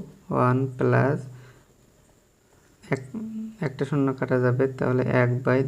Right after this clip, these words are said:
দশের whole square equal to আটশো into এক,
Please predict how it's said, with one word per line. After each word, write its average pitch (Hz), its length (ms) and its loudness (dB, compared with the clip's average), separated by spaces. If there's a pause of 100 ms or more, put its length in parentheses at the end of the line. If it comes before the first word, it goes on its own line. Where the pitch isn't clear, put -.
দশের 139 440 0 (420)
whole 135 200 2 (140)
square 139 400 -4 (1600)
equal 131 400 0 (220)
to 127 100 2 (400)
আটশো 127 360 -6 (140)
into 127 360 -2 (880)
এক, - 80 -6